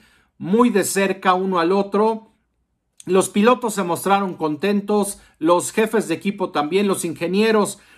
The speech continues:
también. Eh, parece ser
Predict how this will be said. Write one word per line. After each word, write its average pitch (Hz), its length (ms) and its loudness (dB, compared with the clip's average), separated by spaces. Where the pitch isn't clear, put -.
también. 196 680 0
Eh, 165 600 0
parece 196 440 -2
ser 208 440 0